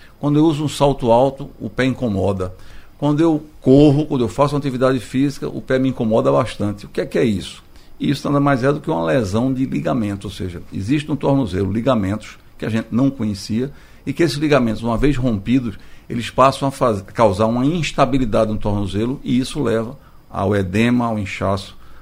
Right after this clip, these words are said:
né? Ao inchaço e à dor e à instabilidade. Doutor, eu não tenho segurança nesse tornozelo.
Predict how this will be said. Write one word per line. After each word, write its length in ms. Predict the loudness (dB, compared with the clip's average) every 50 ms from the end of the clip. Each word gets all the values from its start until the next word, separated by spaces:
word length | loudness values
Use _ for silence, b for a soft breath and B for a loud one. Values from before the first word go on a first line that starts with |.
| b -8
né? 220 | -6 -6 -6 -6 -6
Ao 140 | -4 -2 -2
inchaço 540 | 0 0 0 0 2 2 2 2 0 -6 -10
e 140 | -4 0 2
à 80 | 2 2
dor 400 | 2 0 0 0 0 0 -2 b b b b 0
e 120 | 2 4
à 80 | 4 4
instabilidade. 880 | 4 2 0 -2 -4 -2 -2 -2 0 2 2 2 2 2 0 0 -2
Doutor, 400 | -2 -4 -2 0 0 0 0 0 b b b b b b -4
eu 80 | 0
não 120 | 0 0 2
tenho 220 | 0 0 0 0
segurança 560 | -2 -4 -4 -2 0 0 0 0 -2 -2 -4
nesse 220 | -4 -4 -4 -4 -4
tornozelo. 580 | -4 -2 -2 -2 -2 -4 -4 -6 -6 -8 -8